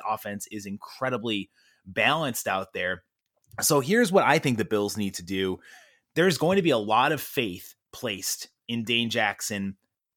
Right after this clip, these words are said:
to handle his responsibility and in Levi Wallace to step up and handle their responsibilities on the outside without Trey White being there. I know they're not your man-to-man corners by trade, but they're gonna have to step up and handle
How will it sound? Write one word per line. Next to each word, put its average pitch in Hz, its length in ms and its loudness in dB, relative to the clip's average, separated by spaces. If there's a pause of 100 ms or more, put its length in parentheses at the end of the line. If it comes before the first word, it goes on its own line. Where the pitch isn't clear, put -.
to 123 100 -8
handle 120 320 0
his 113 180 -4
responsibility 92 880 -8 (240)
and 120 140 -2
in 117 100 0
Levi 123 300 2
Wallace 110 560 0
to 110 80 -12
step - 340 -2
up 98 220 -2
and 101 120 -8
handle 107 560 -4 (280)
their 120 200 2
responsibilities 101 920 -2
on 107 280 -2
the 107 120 0
outside 101 440 -2
without 104 300 -2
Trey 104 280 -4
White 95 360 -6
being 92 320 -6
there. 80 240 -12 (240)
I 127 160 6
know 135 340 6
they're 165 180 4
not 147 280 2
your 139 120 0
man-to-man 127 640 -2
corners 120 680 -6 (260)
by 117 140 2
trade, 110 640 -2 (260)
but 147 160 0
they're 147 100 4
gonna 135 220 2
have 156 320 0
to 180 80 -4
step - 400 0
up 117 200 2
and 117 140 -6
handle 120 600 -2